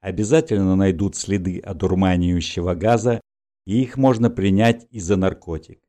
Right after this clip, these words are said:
Механизм действия у них вполне может оказаться один и тот же. Особенно, если газ специально так подбирали.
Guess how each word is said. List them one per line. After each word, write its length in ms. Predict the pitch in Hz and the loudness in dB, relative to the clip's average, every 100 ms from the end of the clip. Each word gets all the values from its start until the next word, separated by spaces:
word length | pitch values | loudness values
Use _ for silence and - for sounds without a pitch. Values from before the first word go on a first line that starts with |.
| _ | _
Механизм 640 | 104 117 151 165 165 123 107 | -8 0 2 2 2 0 4
действия 600 | 127 131 - - 131 123 | 4 2 -2 -2 0 0
у 120 | 107 | 0
них 220 | 98 104 - | 0 0 -4
вполне 420 | - 95 98 135 | -2 0 4 4
может 320 | 135 113 101 | 4 4 0
оказаться 600 | - 95 87 107 104 98 | 0 0 2 2 2 2
один 300 | 92 90 98 | 2 4 2
и 80 | 92 | 2
тот 280 | 92 85 80 | 0 -4 -4
же. 260 | 85 85 _ _ _ _ _ _ _ - | -12 -14 _ _ _ _ _ _ _ -6
Особенно, 720 | 104 - - 156 101 87 78 | -4 0 2 4 2 2 -6
если 400 | - 90 104 127 | -8 -6 -4 -2
газ 240 | 131 151 - | 2 2 2
специально 640 | - 147 - 127 101 95 | -6 -2 4 6 6 2
так 300 | 92 98 - | 2 -2 -2
подбирали. 680 | 95 85 92 87 85 82 85 | -8 -2 0 0 -2 -6 -10